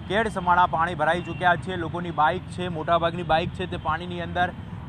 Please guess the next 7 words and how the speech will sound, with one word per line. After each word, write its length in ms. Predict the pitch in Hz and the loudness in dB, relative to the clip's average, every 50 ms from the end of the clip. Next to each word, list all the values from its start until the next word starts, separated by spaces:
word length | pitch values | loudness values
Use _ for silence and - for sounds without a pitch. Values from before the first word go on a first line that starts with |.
| - | -4
ગરકાવ 360 | - 165 165 - 196 202 214 208 | -4 -2 2 6 6 8 6 6
થયેલી 360 | 170 180 175 175 180 180 185 | 4 0 -2 0 0 -2 -2
જોવા 260 | 147 170 165 165 165 | 0 2 4 4 4
મળી 200 | 160 160 165 170 | 4 2 0 0
રહી 220 | 170 175 175 175 | -2 -2 -2 -4
છે. 520 | 175 - - 190 196 202 196 - - - - - - - | -6 -4 -4 -4 -2 -2 -4 -6 -8 -14 -14 -14 -8 0
અ, 360 | 147 160 170 175 180 180 180 | 4 6 6 6 6 6 4